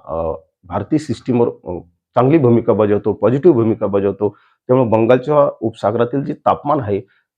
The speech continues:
आहे त्याकडे सुद्धा आपल्याला सातत्याने लक्ष ठेवावं लागेल. अ, यासाठी मित्रांनो,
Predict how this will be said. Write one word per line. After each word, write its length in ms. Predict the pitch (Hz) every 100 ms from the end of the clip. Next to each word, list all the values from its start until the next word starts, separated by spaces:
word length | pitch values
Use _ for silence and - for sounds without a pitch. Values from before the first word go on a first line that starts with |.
| _ _
आहे 280 | - 220 120
त्याकडे 380 | - - 120 151
सुद्धा 240 | - 139
आपल्याला 240 | 123 123 117
सातत्याने 540 | - 82 101 - 120
लक्ष 220 | 101 - 107
ठेवावं 420 | - 92 123 147
लागेल. 300 | 107 92 92 - _ _ _
अ, 180 | 92 92
यासाठी 380 | 92 123 120 131
मित्रांनो, 420 | 107 - 107 117